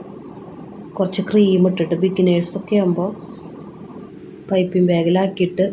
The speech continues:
ക്രീം ഇടായിരിക്കും നല്ലത്. അപ്പോൾ കറക്റ്റ് എത്ര ക്രീം വേണം എന്നൊക്കെ അറിയാൻ പറ്റും. ഞാനിപ്പോൾ പൈപ്പിംഗ് ബാഗിലാക്കിയിട്ട്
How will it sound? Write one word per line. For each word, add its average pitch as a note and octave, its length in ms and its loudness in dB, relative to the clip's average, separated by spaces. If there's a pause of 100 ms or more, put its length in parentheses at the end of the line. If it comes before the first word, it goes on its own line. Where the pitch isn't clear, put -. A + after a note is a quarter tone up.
(260)
ക്രീം F#3 340 4
ഇടായിരിക്കും F3 480 2
നല്ലത്. D3 320 -2 (720)
അപ്പോൾ F3 200 -6
കറക്റ്റ് F#3+ 440 0 (800)
എത്ര - 180 0 (100)
ക്രീം G3 260 6 (140)
വേണം F#3+ 360 4
എന്നൊക്കെ F3+ 360 4
അറിയാൻ D#3+ 300 2
പറ്റും. - 240 -8 (1900)
ഞാനിപ്പോൾ F3 380 0
പൈപ്പിംഗ് F#3 420 4
ബാഗിലാക്കിയിട്ട് E3+ 720 0